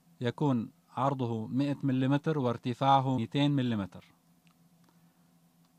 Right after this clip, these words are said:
وفي المسقط الجانبي يكون العرض أو العمق تسعين مليمتر.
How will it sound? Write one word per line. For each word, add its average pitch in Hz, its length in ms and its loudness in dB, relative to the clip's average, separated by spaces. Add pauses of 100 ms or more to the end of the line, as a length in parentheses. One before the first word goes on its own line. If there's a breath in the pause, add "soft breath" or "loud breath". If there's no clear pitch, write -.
(480)
وفي 120 180 -6
المسقط 139 520 0 (1040)
الجانبي 127 840 0
يكون 127 400 -2
العرض 123 420 0 (180)
أو 113 140 -2
العمق 123 380 -2 (220)
تسعين 131 500 -4
مليمتر. 123 600 -2